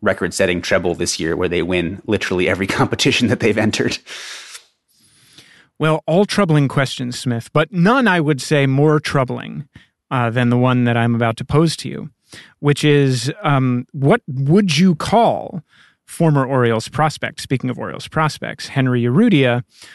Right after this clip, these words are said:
Speaker 2: when he, uh, discovers an ancient mountaintop city, uh, in Central America?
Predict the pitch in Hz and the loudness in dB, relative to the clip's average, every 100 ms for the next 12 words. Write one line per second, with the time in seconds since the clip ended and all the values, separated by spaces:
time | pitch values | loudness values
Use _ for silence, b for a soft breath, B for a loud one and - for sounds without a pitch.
0 | B B 139 165 294 277 277 247 - 160 | B B -2 2 4 2 2 -2 -6 -8
1 | - 214 208 202 175 - 147 143 143 117 | -2 2 4 2 0 0 0 0 -4 2
2 | 160 - - 208 214 175 165 160 139 - | 2 0 0 2 4 4 6 4 2 -2
3 | - 143 143 - 160 180 - 175 160 - | 0 0 0 -2 0 0 0 -2 -2 -6
4 | - 139 156 165 139 120 143 135 - - | -2 0 0 0 -4 -2 -2 -2 -4 -2
5 | 185 165 120 123 123 b b b b _ | 0 0 -2 -6 -10 b b b b _
6 | 123 117 - 135 131 131 131 - - - | -4 -2 -2 0 2 2 0 -4 -6 -4
7 | 131 123 120 127 123 - | -2 0 2 2 0 -4